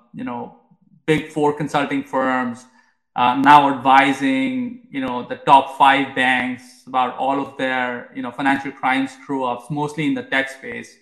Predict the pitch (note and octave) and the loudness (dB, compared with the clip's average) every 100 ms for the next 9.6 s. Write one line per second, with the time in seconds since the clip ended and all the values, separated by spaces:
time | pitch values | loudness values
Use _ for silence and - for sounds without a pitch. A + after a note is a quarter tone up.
0 | _ _ _ _ _ _ _ _ _ - | _ _ _ _ _ _ _ _ _ 0
1 | F#3 F#3 F3+ - F3 A#3+ B3 A3 G3+ G3+ | 2 2 0 2 6 6 6 2 2 2
2 | G#3 G#3 F#3+ G3 F3+ E3+ D#3 D#3 D#3+ D#3+ | 0 0 -2 -2 0 0 0 0 -2 -4
3 | D3 C#3+ D3 D3 C#3 C3+ C3 B2+ B2 - | -6 -2 -2 -2 -2 0 0 -2 -4 -10
4 | - _ _ _ _ - F3 D3+ C3+ C#3 | -16 _ _ _ _ -8 -6 -2 -2 -4
5 | D3+ D#3 D#3 E3+ D3+ E3 D#3+ D3 C#3+ D#3+ | -2 -2 -2 0 0 0 2 2 2 -4
6 | C#3+ C#3 - - D#3 C#3+ - - - - | -8 -10 -16 -4 -2 -2 -4 -20 -20 -2
7 | D3 C#3+ C#3 C#3 C3+ B2+ B2+ B2 - C3 | 0 0 -4 -4 -2 -2 -4 -8 -10 -10
8 | B2+ D3 C#3 D#3 - C#3+ C3+ C3+ D#3 C3+ | -6 -2 -2 -4 -4 0 0 -2 -4 -2
9 | D3 C#3 - C3+ C3+ - | 0 -2 -2 -8 -8 -12